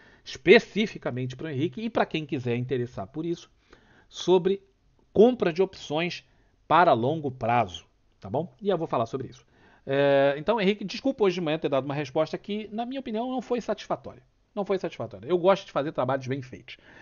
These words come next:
Eu acho que trabalho porco a gente não precisa fazer. Não precisa que ninguém faça um trabalho porco pra você poder, é,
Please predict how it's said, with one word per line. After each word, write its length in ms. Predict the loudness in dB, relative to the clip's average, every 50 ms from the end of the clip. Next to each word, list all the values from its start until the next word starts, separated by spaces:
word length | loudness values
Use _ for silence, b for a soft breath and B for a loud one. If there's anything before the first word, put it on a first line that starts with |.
| B B B
Eu 80 | 0 0
acho 80 | 0 0
que 80 | 0
trabalho 300 | -2 2 2 2 2 2 -2 -4 _
porco 380 | 4 4 4 4 0 -8 _ _ _ _
a 100 | -8 -8
gente 200 | -8 -6 -8 -8
não 80 | -10 -10
precisa 260 | -10 -12 -8 -8 -8
fazer. 320 | -4 -2 -4 -2 -4 -6 -8
Não 100 | -8 -10
precisa 280 | -8 -6 -4 -4 -4
que 100 | -4 -4
ninguém 340 | -4 -4 -2 -2 -2 -2 -2
faça 240 | -2 -2 -4 -4 -4
um 40 | -4
trabalho 320 | -4 -2 -2 -2 -2 -4
porco 260 | -6 -6 -8 -8 -6
pra 80 | -8 -8
você 220 | -8 -8 -10 -10
poder, 340 | -8 -6 -4 -2 -2 -4 -4 -8 b b b b b b b b b b b b b
é, 960 | -2 0 2 2 2 2 2 2 0 0 -2 -2 -2 -2 -4 -4 -6 -6 -8